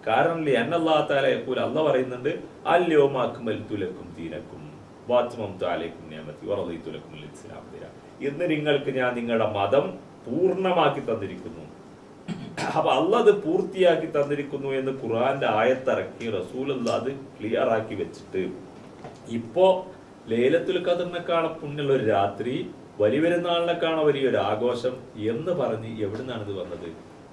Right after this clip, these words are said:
അത് നമ്മൾ ഉണ്ടാക്കുകയാണ്. ലൈലത്തുൽ ഖദറിനെക്കാളും പുണ്യം എന്നുള്ളത് നമ്മൾ ഇവിടെ ഉണ്ടാക്കുകയാണ്.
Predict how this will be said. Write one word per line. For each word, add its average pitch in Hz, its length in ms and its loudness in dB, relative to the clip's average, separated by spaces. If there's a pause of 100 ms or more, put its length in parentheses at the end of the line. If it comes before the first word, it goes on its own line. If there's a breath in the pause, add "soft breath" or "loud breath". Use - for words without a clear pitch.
(160)
അത് 113 160 -2
നമ്മൾ 113 300 0
ഉണ്ടാക്കുകയാണ്. 113 840 -2
ലൈലത്തുൽ 127 340 2
ഖദറിനെക്കാളും 143 640 0
പുണ്യം 135 320 -6
എന്നുള്ളത് 151 360 -2
നമ്മൾ 135 180 -4
ഇവിടെ 151 200 4
ഉണ്ടാക്കുകയാണ്. 135 500 4